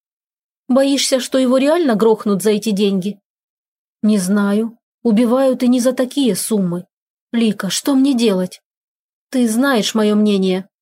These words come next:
но ты — это не я. Ладно, подожди". Она ушла к себе в комнату и вернулась с жестяной банкой из-под печенья.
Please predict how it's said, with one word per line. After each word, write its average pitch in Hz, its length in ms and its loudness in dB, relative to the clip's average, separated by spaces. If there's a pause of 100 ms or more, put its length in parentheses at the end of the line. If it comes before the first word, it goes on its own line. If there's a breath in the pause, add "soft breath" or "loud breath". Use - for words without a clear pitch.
(140)
но 262 200 0
ты — 349 280 0
это 247 200 0
не 240 180 2
я. 185 240 -2 (420)
Ладно, 196 540 0
подожди". 208 580 -2 (800)
Она 220 280 2
ушла 220 340 0
к - 60 -10
себе 202 260 0
в - 80 -8
комнату 240 560 -2 (220 loud breath)
и 240 120 0
вернулась 247 560 0
с 190 160 -4
жестяной 240 480 0
банкой 208 440 0
из-под - 280 -4
печенья. 185 640 -4